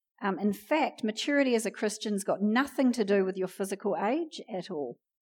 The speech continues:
Some Christians are, uh, babies for years and need to be bottle fed for years, which is very frustrating from the point of a pastor, point of view of a pastor.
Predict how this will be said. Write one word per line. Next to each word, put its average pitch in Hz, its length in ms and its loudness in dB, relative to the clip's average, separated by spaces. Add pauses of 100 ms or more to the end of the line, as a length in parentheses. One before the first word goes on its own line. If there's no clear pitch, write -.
(520)
Some 240 320 4
Christians 208 840 2
are, 180 720 2
uh, 165 360 -2 (120)
babies 233 640 4
for 196 80 -2
years 175 760 -2 (520)
and 190 180 -2
need 185 200 0
to 185 100 -10
be 180 140 0
bottle 170 400 -2
fed 151 400 -8 (380)
for 185 80 -10
years, 170 640 -6 (920)
which 240 220 2
is 254 160 -4
very 320 220 4
frustrating 208 880 -2 (100)
from 196 220 -4
the 180 80 -2
point 190 280 -4
of 180 80 -4
a 180 80 0
pastor, 185 640 -4 (260)
point 190 160 -2
of 185 60 -4
view 185 160 0
of 170 100 -4
a 175 80 -12
pastor. 180 580 -8